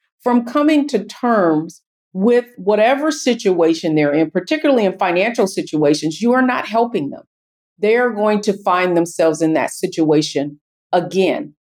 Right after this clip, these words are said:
And so the best thing that you can do is really help them to identify, help them to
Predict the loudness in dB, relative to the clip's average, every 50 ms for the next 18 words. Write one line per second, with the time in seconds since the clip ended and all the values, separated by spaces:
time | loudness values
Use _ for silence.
0 | -6 -4 -2 -2 0 0 0 0 0 -2 -2 -2 -2 0 0 0 -2 -4 -8 -2
1 | 0 0 2 2 2 2 2 2 2 2 2 2 2 0 0 0 0 -4 -4 -2
2 | 0 2 4 4 4 4 2 0 0 0 0 0 0 0 2 2 4 2 2 0
3 | -4 -10 _ _ _ _ -12 -6 -2 -2 0 0 -2 -4 -6 _ 0 0 0 0
4 | -2 -2 0 0 0 0 0 0 -2 -2 -4 -4 -2 0 0 2 4 2 2 0
5 | -2 _ -2 0 0 0 0 0 0 -2 -4 _ _ _ _ _ -2 0 0 0
6 | 0 0 -2 0 0 0 -2 -2 -4